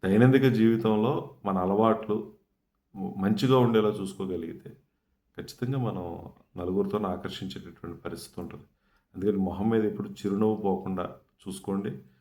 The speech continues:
ప్రశాంతంగా ఉండేటటువంటి జీవితానికి ఇష్టపడండి. ఈ బిజీ లైఫ్‌లో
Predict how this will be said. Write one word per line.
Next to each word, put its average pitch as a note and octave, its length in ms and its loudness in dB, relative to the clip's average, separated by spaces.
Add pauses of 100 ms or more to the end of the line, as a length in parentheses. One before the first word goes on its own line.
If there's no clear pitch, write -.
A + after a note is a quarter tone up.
(380)
ప్రశాంతంగా B2 560 6
ఉండేటటువంటి G2 960 0
జీవితానికి F#2 840 -4 (440)
ఇష్టపడండి. G#2 760 0 (580)
ఈ G#2 240 2
బిజీ G#2+ 440 4
లైఫ్‌లో B2 600 6